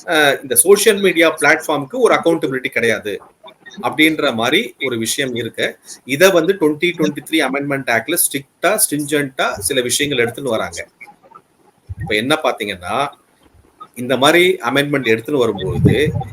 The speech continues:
இதே சுப்ரீம் கோர்ட் அதுக்கு ஒரு ஸ்டே கொடுத்தது. இங்க ஒரு சைடு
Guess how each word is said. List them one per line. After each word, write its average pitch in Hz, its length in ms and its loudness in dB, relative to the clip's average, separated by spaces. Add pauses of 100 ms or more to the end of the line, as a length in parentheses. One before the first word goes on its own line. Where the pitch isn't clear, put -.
(140)
இதே 180 380 8
சுப்ரீம் 370 580 0
கோர்ட் - 380 0 (380)
அதுக்கு 147 280 4
ஒரு 196 100 8
ஸ்டே 151 240 6
கொடுத்தது. - 360 -6 (1800)
இங்க 160 380 4
ஒரு 151 240 4 (100)
சைடு 104 360 4